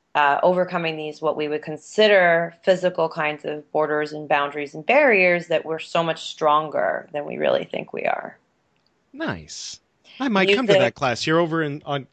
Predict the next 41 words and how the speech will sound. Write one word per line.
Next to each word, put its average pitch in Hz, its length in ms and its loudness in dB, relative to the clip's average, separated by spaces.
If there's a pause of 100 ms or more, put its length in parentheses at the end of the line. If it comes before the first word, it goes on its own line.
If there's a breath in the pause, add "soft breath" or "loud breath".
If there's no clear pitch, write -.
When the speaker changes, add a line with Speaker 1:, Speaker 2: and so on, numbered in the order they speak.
Speaker 2:
i-, 143 220 -4
near 147 420 0
Silver 160 340 0
Lake 143 200 0
Boulevard? 220 520 0 (120)
Speaker 1:
I 190 140 4
am. 190 420 2
I 170 180 -4
teach - 400 -14
on 170 240 -6
Sundays 202 500 -2
at 180 140 -8
nine 170 320 -2
forty-five 180 680 -2
at 165 100 -12
the 165 80 -12
Silver 165 380 -4
Lake 160 240 -2
location, 160 720 0
and 185 120 0
I'm 160 80 -2
also 165 320 0
there 160 200 0
Thursday 165 500 0
evenings, 151 500 -4
five 151 300 0
fifteen 165 840 -4
and 143 360 -6
six - 680 -10 (260)
thirty. - 640 -6 (580)
Speaker 2:
Very 247 160 2
cool. 254 260 0
Yeah, 175 220 4
I'm 151 120 0
just 151 200 -2
right 139 160 2
over 131 140 0
here 127 200 0
in 117 100 -4
Highland 117 280 -2
Park. 147 300 -10